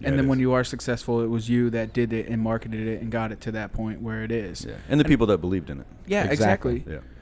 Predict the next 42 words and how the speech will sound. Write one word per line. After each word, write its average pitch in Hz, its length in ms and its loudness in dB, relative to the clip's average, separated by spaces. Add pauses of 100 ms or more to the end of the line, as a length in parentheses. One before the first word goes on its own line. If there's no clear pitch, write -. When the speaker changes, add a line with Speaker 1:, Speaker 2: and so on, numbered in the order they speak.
(140)
Speaker 2:
Because 190 200 2
there's 214 140 2
always, 220 300 4
I 156 80 0
mean, 143 340 2
let's 143 160 2
be 135 100 0
honest, 123 360 0
and 123 120 2
I 127 40 2
know 127 120 4
this 120 120 0
is 120 80 -4
a 117 40 -4
big 120 400 2
rabbit 123 260 2
hole 123 160 4
and 113 80 0
I 113 60 -6
kinda 135 360 -2
don't 123 120 0
wanna 120 140 0
go 120 140 0
there, 117 120 0
but 120 140 -2
I 117 80 0
have 120 300 0
to, 117 200 -2
is 120 160 2
that 117 220 0 (120)
Speaker 1:
<laughs> - 120 -12
Speaker 2:
there's 151 180 2
just - 300 0
somebody 156 580 4
out 135 260 2
there 123 160 2
always 135 360 4
that 117 120 -2
has 127 260 0
to 123 160 -4 (160)
put - 260 4
negativity 123 800 0